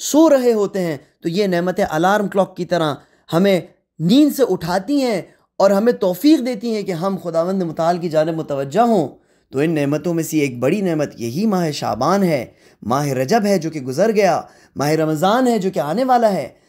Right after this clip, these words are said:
लैलतुल क़द्र है और वो तमाम अजीम अय्याम और साआत हैं कि जिनमें आपके क़ल्ब में रिक्कत हासिल होती है, आप खुदावंद मुताल से अपने आप को करीब महसूस करते हैं, आपके दिल में ये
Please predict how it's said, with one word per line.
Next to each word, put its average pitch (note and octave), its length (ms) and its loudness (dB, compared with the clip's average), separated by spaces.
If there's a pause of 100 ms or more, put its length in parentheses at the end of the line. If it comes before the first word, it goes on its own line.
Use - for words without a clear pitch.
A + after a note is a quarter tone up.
(180)
लैलतुल E3 500 2 (120)
क़द्र C4 240 6
है F3+ 180 -2
और F#3 160 -4
वो A#3 60 0 (120)
तमाम C#4 520 0 (160)
अजीम A#3 440 -2 (140)
अय्याम G3 560 0
और F3 180 -4
साआत F3+ 580 -2
हैं F3+ 220 -2 (360)
कि F3+ 80 -2
जिनमें G#3+ 360 2
आपके F#3+ 520 0 (100)
क़ल्ब G#3 220 2
में F#3+ 140 0
रिक्कत D3 400 0
हासिल G#3+ 300 0
होती E3+ 280 -4
है, C3 180 -2 (240)
आप F#3 180 4
खुदावंद F#3 460 0
मुताल E3+ 420 0
से F#3+ 100 -6
अपने D#3+ 220 -4
आप E3 140 -2
को E3+ 100 -4 (160)
करीब A#3+ 380 2
महसूस G3+ 420 -6
करते D#3 280 -10
हैं, C3 240 -10 (380)
आपके F#3+ 360 0
दिल G3+ 300 2
में A3+ 100 2
ये G3+ 140 2